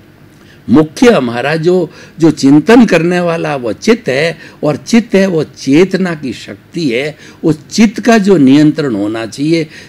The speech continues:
चित्त विक्षिप्त होता है, जब मन विक्षिप्त होता है और चित्त हमारी आत्मा से जुड़ा हुआ है, इस स्थूल शरीर पे काम करने वाली चेतना उसको चित्त कहते हैं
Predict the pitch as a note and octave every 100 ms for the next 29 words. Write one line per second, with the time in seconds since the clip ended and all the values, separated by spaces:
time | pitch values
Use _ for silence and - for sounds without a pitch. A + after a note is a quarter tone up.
0 | _ - G#3+ G#3 E3 D#3+ - C4+ A3+ E3+
1 | D#3 E3+ E3 D3+ C3 F#2 A2 F#3 E3+ E3+
2 | - E3+ - B2 D#3 A#2+ A#2 C#3+ C3+ -
3 | - - C#3 F#3 G3+ - - A#3+ E3 B2+
4 | A#2+ C3 G2+ G2+ G#2+ D3 E3 D3+ C3 G2+
5 | G#2 A2 A2 G#2+ B2 D3+ - - - G3
6 | F#3+ D#3+ - A#3 C4 G#3 F3+ E3 D#3 D#3+
7 | D3+ - A2 F3 G3 D3+ C3 C3 B2 A#2+
8 | G#2 - B2 C3 D#3 D3 A2+ - A2 -
9 | F3 D3+ B2 A2 A#2+ D3 D#3